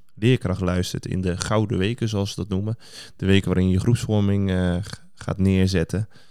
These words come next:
Met allerlei activiteiten, kennismakingsactiviteiten, afspraken met elkaar maken, eh, elkaar leren kennen. Nou, en er zijn altijd natuurlijk tal van boeken die daar goed bij passen. En Vijf beren vond ik wel een mooi boek om daar ook, eh,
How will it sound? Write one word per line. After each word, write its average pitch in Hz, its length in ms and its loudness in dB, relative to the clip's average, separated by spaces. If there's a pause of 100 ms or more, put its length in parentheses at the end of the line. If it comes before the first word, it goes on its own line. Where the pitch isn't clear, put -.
(220)
Met 92 140 -4
allerlei 92 300 6
activiteiten, 110 500 2
kennismakingsactiviteiten, 92 1400 0
afspraken 95 680 0
met 92 100 2
elkaar 92 340 0
maken, 90 540 0
eh, 107 340 0
elkaar 92 340 0
leren 87 280 0
kennen. 104 340 0 (680)
Nou, - 220 -6
en 87 60 -4
er 92 60 2
zijn 101 140 4
altijd 98 200 4
natuurlijk 95 340 0
tal 113 280 6
van 104 140 4
boeken 101 240 4
die 98 100 4
daar 92 140 4
goed 98 180 2
bij 90 160 4
passen. 123 540 -2 (200)
En 101 160 -2
Vijf 104 360 4
beren 120 420 6
vond 104 240 0
ik 98 80 0
wel 98 260 4
een 95 80 2
mooi 95 340 6
boek 98 300 -2
om 95 140 0
daar 87 220 0
ook, 104 340 0
eh, 87 180 -2